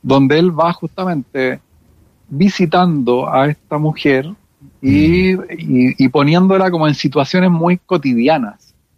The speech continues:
Speaker 1: Ya, hola Dora, te vine a bus-, a, a ver y
Speaker 2: Mm.
Speaker 1: tomémonos un mate. ¿Cómo se diría tomémonos un mate en
Speaker 2: Ya.
Speaker 1: tehuelche? Y la señora empieza a hablar tehuelche
Speaker 2: Qué heavy.
Speaker 1: y empiezan a, como a, a, a sistematizar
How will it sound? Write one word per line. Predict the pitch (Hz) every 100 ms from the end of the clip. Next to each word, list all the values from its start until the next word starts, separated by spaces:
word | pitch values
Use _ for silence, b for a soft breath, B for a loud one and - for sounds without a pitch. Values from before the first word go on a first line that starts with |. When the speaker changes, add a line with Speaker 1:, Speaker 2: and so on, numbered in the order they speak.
| _ _
Speaker 1:
Ya, | 135 180 160 135
hola | 143 160 196 202 160 156
Dora, | 170 156
te | 135 156
vine | 185 196
a | 180
bus-, | 160 156 _ -
a, | 151 139 135 135
a |
ver | 151 185 190 180
y | 139 143 147 139
Speaker 2:
Mm. | 101 135
Speaker 1:
tomémonos | - 175 208 214 170
un | 156
mate. | 165 170 139 127
¿Cómo | 240 320
se | 254
diría | 202 220 226
tomémonos | 202 220 233 214
un | 185
mate | 165 202 214 214 214 196 120
en | 196
Speaker 2:
Ya. | -
Speaker 1:
tehuelche? | 180 175 135 - 127 - _ _ _ -
Y | 131
la | 151
señora | 175 185 202 208
empieza | 170 202 -
a | 226
hablar | 160 196 170 -
tehuelche | 139 139 127 - 185 240 _ _ _
Speaker 2:
Qué | 127
heavy. | - - - - _
Speaker 1:
y | 135
empiezan | 135 123 - 170 175 202 202 202 220 -
a, | 151 165 190 -
como | 160 156 151
a, | 147 143
a, | - - 139 135 147
a | - -
sistematizar | - 156 160 147 135 135 - 220 190 160